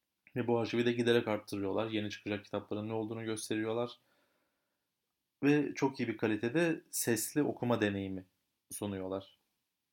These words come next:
Okurlar, okurların da buna gösterdiği ilgi aslında ortada. App Store'da kitaplar kategorisinde Storytel ikinci sırada yer alıyor. Ücretsiz üyelik ve deneme süreci sunan uygulamaya ayda yirmi dört doksan dokuz'a abone olmak mümkün.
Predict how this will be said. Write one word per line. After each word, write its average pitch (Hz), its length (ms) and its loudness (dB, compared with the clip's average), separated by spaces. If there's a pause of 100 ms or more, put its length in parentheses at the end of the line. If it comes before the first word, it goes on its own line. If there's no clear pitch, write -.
(220)
Okurlar, 127 380 2
okurların 131 520 0
da 139 100 4
buna 131 380 2
gösterdiği 123 600 4
ilgi 123 120 2
aslında 131 360 -2
ortada. 151 540 4 (420)
App 107 120 -2
Store'da 117 400 2
kitaplar 120 440 -2
kategorisinde 113 800 -2
Storytel 113 480 0
ikinci 131 260 -4
sırada 101 320 -2
yer 92 80 -2
alıyor. 101 380 -2 (1900)
Ücretsiz 120 540 -2
üyelik 120 380 0
ve 107 120 -4
deneme 110 260 0
süreci 107 340 -2
sunan 104 280 -4
uygulamaya 101 640 -2
ayda 113 300 0
yirmi 117 260 -2
dört 127 200 0
doksan 107 320 -2
dokuz'a 104 280 -4
abone 107 240 0
olmak 120 320 -4
mümkün. 104 340 -6